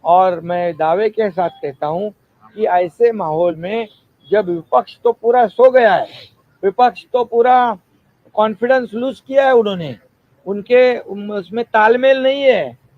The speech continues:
अपन म्हणतो ना, कोणाचाच पायपूस कोणामध्ये नाही, तालमेल नहीं है। वो एक दूसरे के ऊपर, अ, ब-, क्या बोलते हैं उसको, विश्वास नहीं है,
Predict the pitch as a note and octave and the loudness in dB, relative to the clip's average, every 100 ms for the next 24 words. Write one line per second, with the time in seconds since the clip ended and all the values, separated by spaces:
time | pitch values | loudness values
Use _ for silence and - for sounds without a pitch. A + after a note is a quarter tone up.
0 | - - A#3 A3 A3+ C4 C4 A#3 G#3 A3+ | -8 -2 -2 -2 0 0 0 -2 -4 -4
1 | A#3+ A#3 - G#3 A3 A#3 - A3 G#3+ G#3+ | -2 -4 -4 -6 -2 -4 -2 -4 -2 -2
2 | G#3 G3 E3 C3+ _ _ _ - G3 A3+ | -4 -4 -8 -12 _ _ _ 0 2 2
3 | B3 B3+ A#3 G3+ F#3 F#3 F#3 A#3+ A3+ _ | 0 -2 -2 -4 -4 -2 0 -2 -4 _
4 | _ _ F#3+ A3+ A#3 A#3+ G#3+ A3+ A3+ A#3+ | _ _ 0 4 4 2 -2 -4 0 0
5 | A#3 A#3 - B3+ G#3 - _ _ _ G3 | 2 0 0 -2 -4 -10 _ _ _ 0
6 | G3+ G3 F3+ F#3 F#3 - - - A3 A3 | 2 2 -2 -4 -6 -8 -14 -2 0 2
7 | G#3+ G#3+ G3+ E3+ F3+ D3+ - _ _ _ | 0 -2 -4 -4 -6 -6 -8 _ _ _
8 | _ F3+ F3+ A3 B3+ A3 A3+ A3 F#3+ A3 | _ -12 -2 4 4 2 -2 -4 -4 -4
9 | C4+ | -6